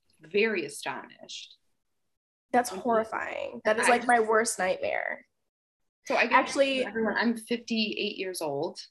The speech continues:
Speaker 2: <laughs> I had a
Speaker 1: Um,
Speaker 2: similar thing the other day. I w-, was at a gas station and, um,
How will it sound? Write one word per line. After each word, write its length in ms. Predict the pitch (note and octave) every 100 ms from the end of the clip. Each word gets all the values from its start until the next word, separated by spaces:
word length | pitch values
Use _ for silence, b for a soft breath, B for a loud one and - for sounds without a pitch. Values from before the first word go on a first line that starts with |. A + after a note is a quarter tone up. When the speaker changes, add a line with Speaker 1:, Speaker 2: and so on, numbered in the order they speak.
| _
Speaker 2:
<laughs> 240 | _ _ -
I 340 | D4 A2+ - - B B B
had 180 | A3 C#4
a 40 |
Speaker 1:
Um, 60 | F4
Speaker 2:
similar 300 | D4+ D4 C#4+
thing 200 | C4+ B3+
the 100 | B3+
other 200 | A#3 A3
day. 360 | A3+ A#3+ A#3+ -
I 300 | A3 A3 A3
w-, 220 | G3 G#3 - _ _ -
was 120 | A#3+
at 120 | C4
a 40 | B3+
gas 440 | B3 G#3+ C4 D4+
station 760 | A3 F#3+ G3 G#3 G3+ G3+ A3+ C#4+ B B _
and, 480 | A3 A3+ A3 A3 G#3+ - _ _ -
um, 920 | A3 G#3+ F#3+ - G2+ F2+ - - B3+